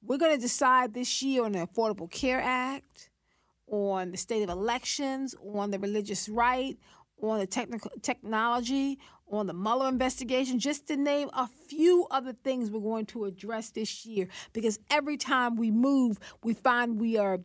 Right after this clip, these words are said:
then being met with more. Donald Trump and the Republican Party, they understand that the battle is already happening.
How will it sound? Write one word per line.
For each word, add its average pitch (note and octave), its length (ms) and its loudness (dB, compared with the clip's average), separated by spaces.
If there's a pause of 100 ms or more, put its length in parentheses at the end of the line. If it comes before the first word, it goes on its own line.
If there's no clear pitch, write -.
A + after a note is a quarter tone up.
then B3 300 0
being A3 340 2
met G#3+ 380 0 (240)
with G3+ 480 -2 (280)
more. G3+ 640 -4 (2250)
Donald A#3 340 0
Trump G3+ 420 -4 (920)
and G#3 140 0
the G3+ 40 0
Republican G3 440 -4
Party, F#3+ 640 -4 (1200)
they A#3 200 0
understand G3+ 760 -2
that F#3+ 300 -6 (640)
the G#3 60 -4
battle G3+ 500 0
is F#3+ 120 -6
already F3 420 -6
happening. F#3 640 -18